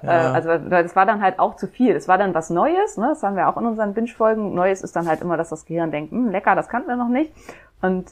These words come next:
da isst man dann halt tendenziell dann doch, äh, mehr von. Und es waren halt vielleicht so ein, zwei Gabeln zu viel, also wirklich ganz, ganz wenig, aber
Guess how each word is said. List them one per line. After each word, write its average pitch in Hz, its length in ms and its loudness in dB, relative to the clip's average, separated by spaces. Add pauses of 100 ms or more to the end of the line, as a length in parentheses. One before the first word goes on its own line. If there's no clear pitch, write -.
da 170 100 4
isst - 260 -2
man 185 100 0
dann 170 200 0
halt 160 140 0
tendenziell 165 460 -8
dann 151 140 -10
doch, - 400 -2
äh, 190 320 4
mehr 180 340 2
von. 196 240 -2
Und 165 140 -6 (160)
es 165 120 -12
waren 233 200 4
halt 233 120 2
vielleicht 220 260 -2
so 196 120 2
ein, 240 280 4
zwei 214 280 2
Gabeln 220 460 2
zu 202 140 -10
viel, 202 420 2
also 165 180 -4
wirklich 196 240 -8
ganz, - 220 -4
ganz 196 200 -8
wenig, 214 380 -6
aber 160 460 2